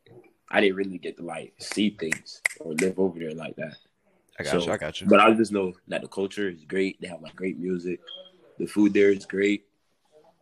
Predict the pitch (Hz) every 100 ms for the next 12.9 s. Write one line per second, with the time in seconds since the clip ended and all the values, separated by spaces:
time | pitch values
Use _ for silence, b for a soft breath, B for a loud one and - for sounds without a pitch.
0 | _ - 85 87 82 _ - - _ _
1 | - 104 101 95 90 95 87 87 80 78
2 | - _ _ _ - 80 92 90 90 -
3 | - 90 87 92 87 87 _ _ _ 87
4 | 87 90 - - 82 78 78 - - 87
5 | 90 87 - 78 - 87 80 76 78 82
6 | 78 _ _ _ _ _ _ _ - 65
7 | - 85 80 - _ _ _ _ - 87
8 | 82 82 85 92 - 90 85 90 95 95
9 | - _ _ _ _ - 80 98 95 92
10 | 92 95 90 - _ _ _ _ _ _
11 | - - - 58 71 87 92 87 92 82
12 | 87 87 87 85 87 90 85 85 85